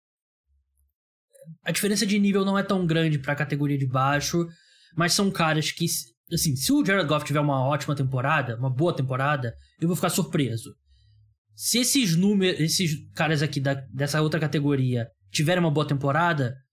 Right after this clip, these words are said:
eu não vou ficar tão surpreso assim. Acho que é uma, uma boa definição. São quatro nomes aqui nessa, nessa lista.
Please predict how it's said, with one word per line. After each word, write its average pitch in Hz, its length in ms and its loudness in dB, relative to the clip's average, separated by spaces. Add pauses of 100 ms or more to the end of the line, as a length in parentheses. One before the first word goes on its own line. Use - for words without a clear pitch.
(120)
eu 240 60 -2
não 254 80 0
vou 254 80 0
ficar 233 160 0
tão 226 120 0
surpreso 190 400 0
assim. 151 280 -2 (320)
Acho - 120 -20
que - 60 -8
é 143 40 -2
uma, 139 280 0
uma 135 160 0
boa 143 180 0
definição. 143 720 0 (320)
São 170 220 0
quatro 180 480 0
nomes 139 600 0
aqui 127 420 -2
nessa, 120 600 -4 (380)
nessa 120 300 -4
lista. 143 600 -2